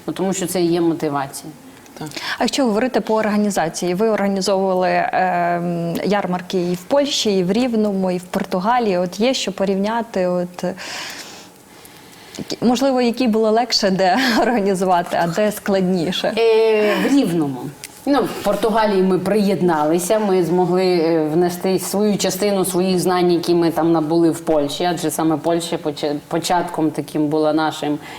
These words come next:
Speaker 1: Чужа країна, нікого не знаєш, ти там півтора місяці, але ти вже робиш такі справи. Але, ну, в Рівному, тому що ти всіх знаєш, тобі набагато простіше, ти знаєш, до кого звертатися, ну,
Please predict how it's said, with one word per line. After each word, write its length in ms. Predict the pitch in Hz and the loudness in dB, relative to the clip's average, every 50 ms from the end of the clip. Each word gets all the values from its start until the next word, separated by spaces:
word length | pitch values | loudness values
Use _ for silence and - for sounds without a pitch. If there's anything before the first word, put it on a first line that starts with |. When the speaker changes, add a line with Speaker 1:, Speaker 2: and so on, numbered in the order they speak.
| - - | -14 -6
Speaker 1:
Чужа 260 | - 170 160 170 175 | -4 0 0 0 0
країна, 480 | 175 - 160 170 175 180 208 214 208 180 | 0 0 0 0 2 2 2 2 2 2
нікого 440 | 175 170 160 156 170 165 160 165 160 | 2 2 2 2 2 0 2 2 2
не 160 | 160 160 160 | 2 2 2
знаєш, 420 | 151 170 190 202 208 190 175 170 | 2 2 2 2 2 0 0 -2
ти 140 | - - 151 | -2 -4 -4
там 320 | 147 - 156 151 156 151 143 143 | -2 -2 -2 0 0 -2 -2 -2
півтора 360 | 175 156 165 - 175 160 165 | -2 -2 -2 -2 -2 0 0
місяці, 520 | 170 180 196 196 190 175 170 165 - 160 | 0 -2 -2 -2 -2 -4 -4 -4 -2 0
але 180 | 156 151 156 147 | 0 2 2 0
ти 160 | 147 - 156 | -2 -2 -4
вже 180 | 143 147 147 143 | -2 -2 -2 0
робиш 400 | 147 156 156 156 156 156 - - - - - - - - - - - | 0 0 0 0 0 -2 -4 -6 -16 -16 -16 -16 -16 -18 -18 -12 -6
такі 260 | - 233 - - 359 | -6 -6 -2 -2 -4
справи. 600 | - - - 202 202 214 269 285 240 220 190 160 - | -4 -2 0 0 2 2 0 0 0 0 0 0 0
Але, 340 | - 180 180 185 185 185 185 | 0 0 2 2 2 2 0
ну, 140 | 185 196 190 | 0 0 -2
в 60 | 190 | 0
Рівному, 380 | 208 220 220 208 190 180 175 170 | 0 2 2 2 0 0 0 0
тому 240 | 175 - 170 170 156 | 0 0 0 0 -2
що 160 | 160 - 143 - - - - - - | -2 -6 -10 -10 -12 -20 -20 -12 -6
ти 120 | - 170 | -4 -4
всіх 240 | 156 - - 160 156 | -2 -2 -4 -4 -4
знаєш, 580 | 160 190 214 214 220 208 196 190 175 185 - - | -2 -2 0 0 0 0 0 -2 -4 -6 -8 -10
тобі 240 | - - 156 151 156 | -8 -6 -4 0 0
набагато 400 | 156 156 147 160 160 156 165 151 | 0 2 2 0 -2 -2 -4 -6
простіше, 640 | - 170 175 170 - - - 220 214 208 - 175 151 | -4 -4 -6 -6 -6 -6 -4 -4 -2 -2 -2 -4 -6
ти 120 | - 156 | -6 -6
знаєш, 260 | 135 151 151 151 147 | -4 -4 -4 -2 -2
до 100 | 147 160 | -4 -4
кого 200 | 156 - 175 170 | -2 -2 -4 -2
звертатися, 640 | 160 160 170 160 175 180 190 190 180 - 160 151 - 147 | -2 -2 -4 -4 -2 -2 -2 -2 -2 -4 -6 -6 -4 -4
ну, 100 | 160 143 | -4 -4